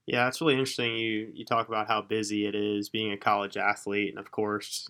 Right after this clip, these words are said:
you know, I've told you listeners of the Blitz Mentality Podcast that I also play on the Furman men's golf team. So, for example, on weekends, do you have weekends off or are you constantly playing and practicing on the weekends?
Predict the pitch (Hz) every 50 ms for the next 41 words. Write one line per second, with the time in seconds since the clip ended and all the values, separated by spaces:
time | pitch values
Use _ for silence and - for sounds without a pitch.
0 | - - - 107 104 101 101 104 104 - - - 107 107 104 - - 104 104 104
1 | 104 101 101 101 - _ - 117 113 - - 110 110 107 101 107 110 104 - 120
2 | 107 - - 110 107 113 107 104 107 101 - 110 107 104 104 - 104 101 104 -
3 | - - 104 104 107 110 113 - - 107 101 - 110 107 104 104 107 - - 113
4 | 107 107 107 104 104 104 104 101 - 104 104 101 - - - 101 101 101 98 -
5 | _ _ _ - - - _ _ _ _ _ - - - 123 117 113 110 110 101
6 | 101 - - _ _ _ _ _ _ _ _ - 139 131 117 113 131 143 147 147
7 | - 117 110 107 104 101 101 - _ _ _ _ _ _ _ - 120 120 120 123
8 | 151 165 - - 123 113 110 110 107 104 104 - - - - - - _ - 117
9 | 123 123 123 123 117 127 127 123 110 107 120 127 123 - 110 95 87 - 107 117
10 | 127 143 170 185 - - - 123 117 113 113 110 110 107 110 110 110 104 104 -
11 | _ _ _ _ - - 117 113 113 - - 123 90 - 107 107 107 107 104 101
12 | - - - 110 110 107 107 104 104 - 107 107 - - - - 101 98 98 101
13 | 98 101 107 110 110 - - - - - - - - - -